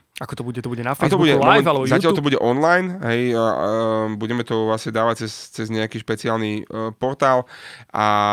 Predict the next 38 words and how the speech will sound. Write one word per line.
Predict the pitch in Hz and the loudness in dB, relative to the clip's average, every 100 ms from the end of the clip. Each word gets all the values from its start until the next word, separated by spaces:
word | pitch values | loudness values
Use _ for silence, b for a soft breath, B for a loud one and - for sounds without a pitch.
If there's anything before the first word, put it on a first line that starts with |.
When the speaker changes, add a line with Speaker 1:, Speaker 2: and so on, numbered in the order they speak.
| 104 101 101 104 | 2 2 0 0
Speaker 2:
na | 110 | 0
našej | 110 117 104 | 0 -2 -4
stránke | 110 113 185 | -2 -2 -4
tour | - 113 | -6 -4
bodka | 107 110 110 | -6 -8 -4
gazon | 110 110 | -4 -4
bodka | 107 - | -6 -4
es | 113 | -6
ká | - 110 | -4 -6
sa | 107 | -6
ľudia | 107 | -4
môžu | 107 107 110 | -4 -4 -6
prihlásiť, | 110 110 110 - 107 | -4 -4 -4 -4 -6
aby | 117 117 | -6 -6
sme | 107 | -6
im | 104 | -6
teda | 104 104 | -6 -6
poslali, | 110 - 107 104 104 | -8 -4 -4 -4 -8
e, | B B B B 104 101 101 101 101 | B B B B -6 -2 0 0 -2
ten | 107 110 | -4 -4
prístup | 107 - 110 101 - | -4 -6 -8 -8 -10
a | - 104 101 98 98 98 101 - | -8 -6 -4 -4 -4 -4 -6 -10
samozrejme | - 107 107 104 | -8 -8 -6 -6
ten | 107 | -6
prístup | 101 101 104 | -8 -10 -10
bude | 104 | -8
potom | 104 104 | -8 -8
neskôr | 104 - 107 | -8 -6 -6
aj | 101 101 | -6 -6
zverejnený. | 101 104 104 101 101 _ b - | -6 -4 -4 -6 -10 _ b -6
Bude | 113 | -4
to | 110 | -4
free, | 120 135 127 _ _ _ _ _ _ _ _ _ _ - - 120 | -4 -4 -4 _ _ _ _ _ _ _ _ _ _ -20 -20 -8
takže | 117 104 110 110 117 - | -6 -4 -4 -6 -8 -6
každý | 120 104 101 | -4 -2 -4
sa | - | -6
môže | 110 104 107 98 B B B B | -6 -6 -6 -8 B B B B
pridať. | - 104 95 - | -6 -4 -6 -10